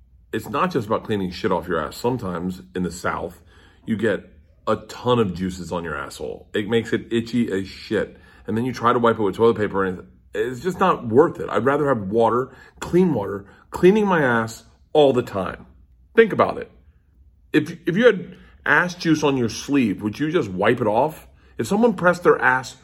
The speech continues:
onto your jeans, would you just be like, "Oh, man," you get a new pair of jeans, you get water to it and soap, and you clean it. You wouldn't just smear it and spread it with, God damn it, as if poop wasn't enough. Summer's all here, and, um, we've all got ass sweat,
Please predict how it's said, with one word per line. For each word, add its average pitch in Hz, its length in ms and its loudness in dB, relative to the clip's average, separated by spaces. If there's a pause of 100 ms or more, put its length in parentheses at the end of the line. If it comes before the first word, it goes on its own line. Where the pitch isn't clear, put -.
(280)
onto 139 300 4
your 135 140 4
jeans, 101 440 -2
would 101 140 -6
you 120 120 0
just 113 120 -4
be 123 80 -4
like, 120 180 0
"Oh, 143 200 0
man," 143 220 -4
you 185 100 0
get 269 160 2
a 302 40 2
new 285 120 6
pair 247 160 4
of 190 60 0
jeans, 214 280 0
you 156 80 -2
get 196 220 4
water 180 320 6
to 196 220 6
it 220 180 2 (220)
and 123 180 2
soap, 226 400 4 (180)
and 165 100 2
you 180 80 4
clean 233 360 2
it. - 200 0 (200)
You 190 80 -2
wouldn't 269 160 4
just - 240 -4
smear 226 280 4
it - 60 4
and 143 100 -8
spread 214 320 2
it 165 80 0
with, 143 240 -4 (600)
God 202 320 -4
damn 143 260 -2
it, 135 120 -8 (100)
as 139 100 -2
if 190 140 2
poop - 260 -4
wasn't 139 260 2
enough. 120 220 0
Summer's 151 480 2
all 117 300 2
here, 117 280 0
and, 113 260 -2
um, 120 220 0
we've 123 180 2
all 131 180 4
got 95 200 -2
ass 85 220 -4
sweat, - 460 -6